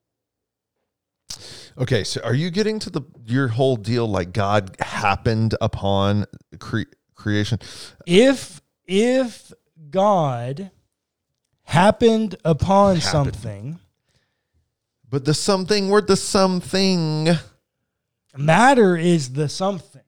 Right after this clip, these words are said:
Speaker 1: But he created the matter.
Speaker 2: Did he? Did, does that tell you that whatever God started with was nothing? Or does that tell you there was something
Speaker 1: So
Speaker 2: before? Because look,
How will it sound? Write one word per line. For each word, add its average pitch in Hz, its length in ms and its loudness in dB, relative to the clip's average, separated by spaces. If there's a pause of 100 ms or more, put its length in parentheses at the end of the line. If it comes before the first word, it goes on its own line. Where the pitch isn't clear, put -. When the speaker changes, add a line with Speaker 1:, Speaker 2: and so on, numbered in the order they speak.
Speaker 1:
But 139 180 0
he 170 120 4
created 127 400 2
the 101 60 -2
matter. 76 440 -4 (840)
Speaker 2:
Did 202 240 0
he? 320 360 4
Did, 185 640 0
does 190 240 6
that 262 300 4
tell 294 320 8
you 202 260 -2
that 175 200 -10
whatever 277 440 6
God 233 400 6
started 226 640 2
with 254 380 -10 (680)
was 160 320 0
nothing? 247 720 2 (360)
Or 208 100 2
does 202 200 2
that 285 240 6
tell 262 220 8
you 247 200 4
there 233 220 8
was 196 220 6
something 233 800 2 (380)
Speaker 1:
So 123 960 2
Speaker 2:
before? 190 560 2
Because 208 460 2
look, 269 360 2